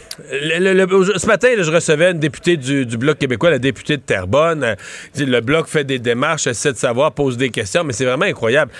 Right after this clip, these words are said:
Il y a de l'argent qui est allé à l'étranger. Donc, il y a de l'argent de la P C U, le payé par les contribuables ou emprunté que nos enfants vont repayer un jour. Il y en a qui est allé à l'étranger.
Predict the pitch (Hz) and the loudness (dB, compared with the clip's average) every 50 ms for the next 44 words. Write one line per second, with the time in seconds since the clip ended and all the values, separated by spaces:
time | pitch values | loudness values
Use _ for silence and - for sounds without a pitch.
0 | - - - - 123 151 170 165 208 208 185 175 160 214 247 269 226 - - 165 | -18 -18 -8 0 2 2 2 2 2 0 0 0 0 2 2 2 0 -2 -2 -2
1 | 151 123 - 143 131 131 139 156 165 170 170 - _ _ _ - 123 151 175 180 | -2 0 2 2 2 2 2 2 2 0 -2 -4 _ _ _ -4 -2 0 0 0
2 | - 147 139 131 123 107 110 95 98 104 104 147 165 190 214 185 196 262 294 240 | 0 0 0 0 0 -2 -4 -4 -4 -4 -2 0 0 2 2 2 2 2 2 2
3 | 190 - - 185 180 - - 160 139 156 240 294 214 - - 160 165 196 226 196 | 0 0 0 -2 -2 -2 -2 -2 -2 0 0 -2 -2 -2 -2 -2 0 0 0 0
4 | - 147 139 156 143 160 151 135 127 139 131 120 123 139 202 226 165 131 147 160 | 0 0 -2 -2 -2 -2 -4 -2 -2 -2 -2 0 0 0 0 -2 -2 0 0 0
5 | 170 - - 160 156 135 113 180 190 170 - 139 131 135 135 123 143 127 110 160 | 0 0 0 0 0 0 2 0 0 0 0 -2 -2 0 0 0 0 0 0 0
6 | 160 147 135 117 - 151 143 143 143 131 120 117 131 143 165 170 - - - - | 0 0 -2 -2 -2 -2 -2 0 0 0 0 2 2 2 2 0 -4 -12 -20 -20
7 | - - - 147 208 226 190 165 165 156 147 160 156 147 139 - - 117 113 107 | -10 -4 0 2 2 2 2 0 0 2 2 2 2 2 0 0 0 0 0 0
8 | 98 98 101 | 0 -2 -4